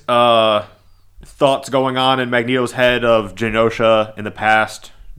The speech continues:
versus what's going on now with the, the shield coming,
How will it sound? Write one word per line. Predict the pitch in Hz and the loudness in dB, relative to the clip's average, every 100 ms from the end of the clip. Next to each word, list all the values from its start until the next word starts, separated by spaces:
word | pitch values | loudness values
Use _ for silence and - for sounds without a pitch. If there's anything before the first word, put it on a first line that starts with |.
| - | -10
versus | 110 113 - 110 101 | -4 -4 -4 -6 -4
what's | 110 101 | -6 -6
going | - 110 107 | -4 -4 -2
on | 107 104 101 | -2 -4 -2
now | 104 101 101 98 - | -2 0 -2 -4 -10
with | - 104 98 - - | -10 -8 -8 -10 -16
the, | 92 - | -18 -18
the | 98 98 92 87 - - - - - | -12 -8 -8 -10 -14 -20 -20 -20 -20
shield | - - 127 113 - | -16 -8 -6 -6 -8
coming, | 123 113 | -8 -8